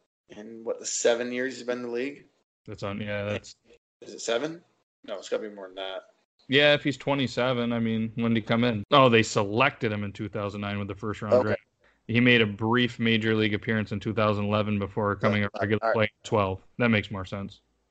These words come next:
Speaker 1: So s-, eight years, seven full?
Speaker 2: Yep. Seven
Speaker 1: Yeah.
Speaker 2: full years.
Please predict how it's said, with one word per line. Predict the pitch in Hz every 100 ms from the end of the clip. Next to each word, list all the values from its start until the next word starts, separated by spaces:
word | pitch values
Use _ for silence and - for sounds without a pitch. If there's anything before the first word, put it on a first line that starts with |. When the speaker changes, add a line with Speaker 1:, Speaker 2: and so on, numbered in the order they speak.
| -
Speaker 1:
So | -
s-, | - - - - -
eight | 165
years, | 165 151 156
seven | - - 156 135 135
full? | - 143 151 _ _ _ _
Speaker 2:
Yep. | 131 104 101 _ _ _ _ -
Seven | - 113 113
Speaker 1:
Yeah. | 107
Speaker 2:
full | 107 101
years. | 98 95